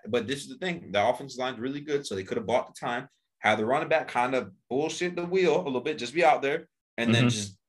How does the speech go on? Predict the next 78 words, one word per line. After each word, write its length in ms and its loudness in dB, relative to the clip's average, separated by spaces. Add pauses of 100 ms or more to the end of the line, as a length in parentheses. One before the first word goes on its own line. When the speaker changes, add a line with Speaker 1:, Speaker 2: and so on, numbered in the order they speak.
(200)
Speaker 1:
duck, 200 4
like, 240 2
you 100 -8
gonna 120 0
have 180 2
to 80 -2
gun 360 2
it, 100 -8 (220)
like, 260 -4
go 220 2
up 340 4 (220)
and 80 -6
then 260 -4 (460)
straight 300 0
to 60 -6
the 80 -2
pile. 340 4
And 100 -4
I 60 0
feel 160 0
like 160 0
that 140 2
would 120 -2
have 80 -4
worked. 300 -2 (200)
I 120 4
mean, 180 0
maybe 240 4
you 60 0
might 100 6
Speaker 2:
Potentially. 180 4
Speaker 1:
not. 240 -2 (500)
Speaker 2:
I 120 0
mean, 160 6
Speaker 1:
Yeah, 180 6
but 120 -8 (540)
I 100 6
would 140 4
like 180 4
to 60 -12
see 260 -2
it. 160 -2
Like, 140 -2
I 80 0
would 120 -2
like, 220 2
if 80 -4
I 140 2
was 100 -2
an 80 -2
offensive 340 -2
coordinator, 440 0
I 100 4
would 100 0
try 220 0
that 140 -2
out 240 -2
in 120 -6
practice. 380 -2
Speaker 2:
I 120 6
was 120 8
just 220 6
pissed 240 6
at 60 4
the 40 4
end 100 6
of 40 6
the 60 4
game 260 6
'cause 140 0
I'm 120 4
like, 160 2
you 80 4
didn't 200 6
give 240 6
anyone 320 2
a 60 -4
chance. 640 -2